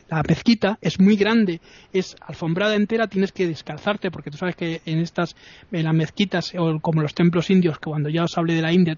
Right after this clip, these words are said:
tienes que ir descalzo, como respeto y señal. De-, antes dejaban los zapatos en un sitio, ¿sabes? Ahora dicen que lo llevemos en la mano,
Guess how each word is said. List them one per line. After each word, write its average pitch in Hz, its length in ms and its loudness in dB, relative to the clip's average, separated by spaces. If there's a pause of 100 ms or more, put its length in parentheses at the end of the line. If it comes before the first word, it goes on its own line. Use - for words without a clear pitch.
(120)
tienes 165 240 0
que 156 120 -4
ir 151 40 -4
descalzo, 185 500 -4 (380)
como 165 220 -2
respeto 160 540 -2
y 151 140 -2
señal. 165 380 -2
De-, 165 160 -2 (440)
antes 214 360 4
dejaban 220 400 2
los 208 140 0
zapatos 196 400 -6
en 196 80 0
un 190 100 2
sitio, 165 380 -6
¿sabes? 170 300 -6
Ahora 185 240 0
dicen 185 480 2
que 180 80 0
lo 160 60 0
llevemos 170 380 2
en 165 220 2
la 160 100 2
mano, 196 300 4